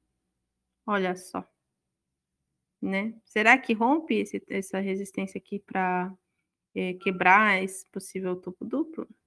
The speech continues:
Mistérios da vida. Saberemos nos próximos capítulos.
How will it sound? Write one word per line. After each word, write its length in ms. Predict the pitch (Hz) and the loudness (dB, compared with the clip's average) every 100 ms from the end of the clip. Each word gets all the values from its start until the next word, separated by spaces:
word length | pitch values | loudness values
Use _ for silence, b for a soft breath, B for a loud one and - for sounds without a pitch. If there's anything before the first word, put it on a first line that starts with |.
| _ _ - | _ _ -12
Mistérios 460 | 226 - 202 202 | -10 -4 -4 -4
da 100 | - | -6
vida. 480 | 220 214 180 - - _ _ | -6 -4 -6 -8 -12 _ _
Saberemos 580 | - 190 190 190 196 | -8 -4 -4 -4 -4
nos 220 | 202 202 - | -6 -8 -6
próximos 460 | 196 190 196 190 | -6 -6 -8 -12
capítulos. 580 | - 208 - - - | -10 -10 -10 -12 -12